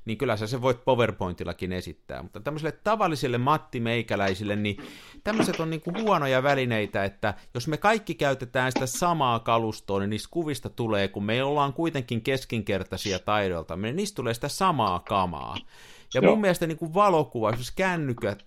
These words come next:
Speaker 1: niinku on siinä mielessä harmittavia laitteita, että kaikkien valokuvat, kun ne on kännyköllä otettu, niin näyttää samalta. Ei sen takia, että sillä kännykällä ei voisi ottaa muunlaista kuvaa, mutta se on vähän niin kuin mökkitielle, kun ajat talvella ja siinä on ne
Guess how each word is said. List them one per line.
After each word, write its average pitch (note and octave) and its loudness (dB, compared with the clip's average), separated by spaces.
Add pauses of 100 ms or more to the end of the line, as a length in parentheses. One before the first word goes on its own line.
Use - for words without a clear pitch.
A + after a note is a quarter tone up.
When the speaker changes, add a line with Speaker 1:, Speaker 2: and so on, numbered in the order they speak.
Speaker 1:
niinku B2 -2
on B2 -2
siinä C#3+ -2
mielessä G#2+ 0
harmittavia G#2 0
laitteita, G#2 0
että - -12
kaikkien C3 -4
valokuvat, E3 0
kun C#3+ -8
ne C#3 -4
on C3+ -4
kännyköllä B2+ 0
otettu, A2+ -4
niin G#2+ -2
näyttää G2+ 0
samalta. F2+ -4 (320)
Ei G3 2
sen F3+ 0
takia, C3 0
että B2 -2
sillä B2+ -4
kännykällä A#2+ 0
ei A2 0
voisi A2+ -2
ottaa E3+ 0
muunlaista F#2+ -2
kuvaa, F#2+ 0 (200)
mutta - -8
se G#3+ 2
on D#3 4
vähän F3+ 2
niin E3+ -2
kuin F3 0
mökkitielle, D3+ 0
kun B2+ -4
ajat B2+ 0
talvella B2 4
ja G#2+ 2
siinä A#2+ -2
on A#2 0
ne A#2 -2